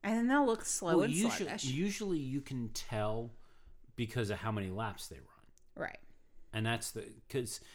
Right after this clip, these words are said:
Speaker 2: you gotta assume at some point they're gonna do a couple of race simulations.
Speaker 1: Mm-hmm. Remember the year that they did, like, three time race distance during testing?
Speaker 2: Yeah.
Speaker 1: And
Speaker 2: On, like, day two.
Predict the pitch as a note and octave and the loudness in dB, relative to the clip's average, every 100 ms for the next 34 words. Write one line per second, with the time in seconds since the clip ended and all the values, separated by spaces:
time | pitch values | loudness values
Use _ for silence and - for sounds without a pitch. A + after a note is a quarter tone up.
0 | - - C3+ G3+ D#3+ - D3+ B2 - C#3 | -12 -4 2 4 4 2 2 2 0 -2
1 | C#3 - A#2+ A2 G#2+ A2 G#2 G2+ F#2+ - | -2 -2 -2 2 2 2 0 0 -2 -2
2 | G2+ E2+ E2 D2+ - B1+ - - - - | -6 -6 -8 -10 -12 -14 -14 -16 -16 -14
3 | - - - - G#3 E3 - - - - | -12 -12 -8 -4 -2 -4 -8 -12 -16 -16
4 | - F#3 G3 G#3 G#3+ G3+ F3 F3 F#3 F3+ | -6 0 4 6 4 4 4 4 4 2
5 | D#3+ D3+ D#3+ D#3 D3+ C#3+ D#3+ D3 C3 - | 0 2 4 6 6 4 -2 -2 -2 -8
6 | - - F#3 E3 D#3+ - F3 D3+ D3+ D3+ | -14 -8 0 2 2 2 0 2 2 0
7 | C#3 D3+ - D#3 - - - F#3 F3+ - | 0 0 0 -2 -2 -6 -2 -2 -2 -2
8 | E3 C#3+ D#3 D3+ C#3 - G3 F3 A3 - | 0 0 -2 0 0 0 0 0 -4 -10
9 | - - - - - - F3 E3+ A2 G#2 | -20 -18 -14 -14 -14 0 2 4 4 4
10 | G#2+ G#2 - - G#2+ G2+ - - - | 0 -2 -10 -4 -2 -2 4 6 6